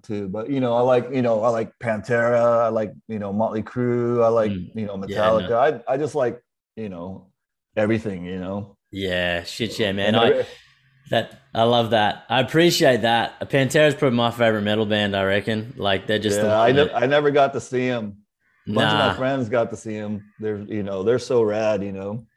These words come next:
Speaker 2: Yeah. That, that's the one that's, like, the painful one, 'cause you know you're never gonna see them, like,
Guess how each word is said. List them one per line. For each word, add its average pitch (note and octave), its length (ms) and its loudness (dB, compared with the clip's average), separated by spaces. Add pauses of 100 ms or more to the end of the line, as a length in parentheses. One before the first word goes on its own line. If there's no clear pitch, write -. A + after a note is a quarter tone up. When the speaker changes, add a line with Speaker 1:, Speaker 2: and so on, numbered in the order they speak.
(160)
Speaker 2:
Yeah. F2 440 0 (560)
That, B2+ 380 2 (300)
that's C3+ 320 0
the F#3 100 4
one C3 280 2
that's, B2+ 180 2
like, A2 140 0
the G#2 60 -4
painful A2 460 -2
one, B2 220 0
'cause A#2+ 160 -6
you A2 80 -2
know G#2+ 80 0
you're G#2 160 0
never G#2 220 0
gonna G2+ 180 -2
see G2 220 0
them, G2 180 -2
like, F#2+ 240 -2